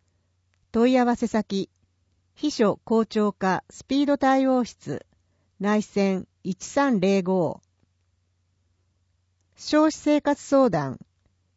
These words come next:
消費生活センター。毎週月から金曜日、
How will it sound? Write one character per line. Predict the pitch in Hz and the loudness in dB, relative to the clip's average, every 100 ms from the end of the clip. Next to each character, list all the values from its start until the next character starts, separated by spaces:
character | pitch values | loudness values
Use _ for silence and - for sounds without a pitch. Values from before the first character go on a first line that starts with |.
| _ | _
消 | - 226 | -4 -2
費 | 214 | -2
生 | - 202 | -2 -4
活 | 196 196 | -2 -8
セ | - 185 | -4 -4
ン | 165 | -4
タ | 117 117 87 | -8 -8 -10
ー。 | _ _ _ _ _ _ _ _ _ _ | _ _ _ _ _ _ _ _ _ _
毎 | 208 240 254 | 2 2 2
週 | - 226 226 214 - - | -2 0 2 0 -4 2
月 | 247 - - | 2 2 0
か | 240 | 0
ら | 196 | 0
金 | - 214 220 | 0 2 4
曜 | 214 196 | 4 2
日、 | 147 135 | -2 -8